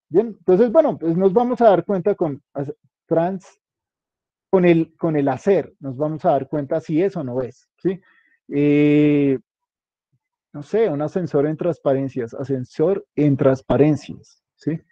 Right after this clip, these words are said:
Una imagen que aparezca en transparencias, para que evitarse los fondos blancos si llegaran a tener. Por ejemplo, si yo cojo esta silueta,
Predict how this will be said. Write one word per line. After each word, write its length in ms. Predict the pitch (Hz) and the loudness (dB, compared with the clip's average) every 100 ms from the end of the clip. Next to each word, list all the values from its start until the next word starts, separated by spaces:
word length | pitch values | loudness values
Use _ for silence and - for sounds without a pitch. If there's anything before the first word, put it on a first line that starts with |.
| _ _ _ _ | _ _ _ _
Una 140 | 147 185 | 4 6
imagen 420 | 214 214 196 202 | 8 6 4 4
que 80 | 170 | 2
aparezca 500 | 139 135 131 127 175 | 4 2 2 2 0
en 120 | 165 | 2
transparencias, 840 | 147 135 - 127 156 151 120 107 | 0 -2 -2 -2 0 -2 -6 -6
para 240 | - 175 165 | 2 4 4
que 260 | 175 160 - | 2 0 0
evitarse 640 | 147 135 147 135 135 175 | 0 0 0 0 0 0
los 200 | 160 139 | 0 -2
fondos 400 | 143 135 151 147 | -4 -4 -4 -4
blancos 460 | 160 156 143 156 - _ | -4 -4 -4 -8 -10 _
si 220 | - 143 | -4 -2
llegaran 380 | 127 123 127 143 | 0 0 0 0
a 120 | 147 | -2
tener. 400 | 131 120 131 131 - _ - | -4 -4 -4 -4 -8 _ 2
Por 140 | 160 | 4
ejemplo, 260 | 170 196 165 | 6 4 2
si 140 | - | 2
yo 120 | 147 | 0
cojo 200 | 165 202 | 2 4
esta 200 | 214 233 | 4 4
silueta, 520 | 220 202 151 139 160 | 0 0 0 0 -2